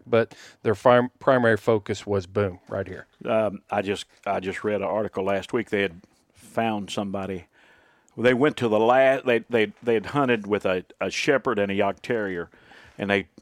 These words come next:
Speaker 2: did time about, time about, and, and they got to the end of it kind of, and they just didn't have any more dog. The dogs
Speaker 1: Mm-hmm.
Speaker 2: were just done. And so they, you know, marked their spot. Somebody else came in, I think, through the night or early the next day, and they found that person within a hundred fifty yards.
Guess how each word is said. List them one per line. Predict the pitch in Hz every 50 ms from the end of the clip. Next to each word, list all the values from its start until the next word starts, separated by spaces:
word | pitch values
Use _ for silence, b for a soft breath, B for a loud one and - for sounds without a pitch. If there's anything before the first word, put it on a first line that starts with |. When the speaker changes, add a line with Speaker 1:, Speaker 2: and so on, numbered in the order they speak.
| _ -
Speaker 2:
did | 107 120 110 92 -
time | - 113 107 101 101 101
about, | 87 90 92 85 87 - -
time | - 101 95 92 90
about, | 87 87 95 95 92 85 90 - -
and, | 104 101 95 95 - -
and | 110 98
they | 95
got | 190 196 233 98 -
to | -
the | 92 90
end | 92 85 123 127 123 113
of | 101 92
it | 90 87 -
kind | - - 95 92 95 92 90
of, | - B B B B B B B B
and | - 113
they | 123 127
just | 117 107 -
didn't | 123 113
have | 110 110
any | 110 104
more | 95 98
dog. | 90 95 92 80 73 76 -
The | 98 92
dogs | - - 123 - 120
Speaker 1:
Mm-hmm. | 120
Speaker 2:
were | 110
just | 98 87 104 104 - -
done. | - - 78 147 160 - - b b b b b b b b b b b
And | - - 110 101
so | - 113 107 101
they, | 110 107 107 104 104 98 - _ _ _ _ _ _
you | 120 113
know, | 101
marked | 101 104 101 107 - -
their | - 95
spot. | - - - 92 90 92 -
Somebody | - 123 113 110 107 113 117
else | 117 107 -
came | - - 123 123 117
in, | 117 113
I | 117 113
think, | - - 135 123 107 - _ _ _
through | _ - - 123 117
the | 117
night | 117 120 117 117 117 120
or | 113 110 98
early | 117 113 113
the | 104 104
next | 113 107 -
day, | - 120
and | 107 104
they | 107 101
found | - - 120 113 110
that | 107 - -
person | - 110 107 - - 110
within | 101 95 - 107
a | 101
hundred | 92 104 107 104 101 -
fifty | - 98 - - 104
yards. | 104 101 - - - -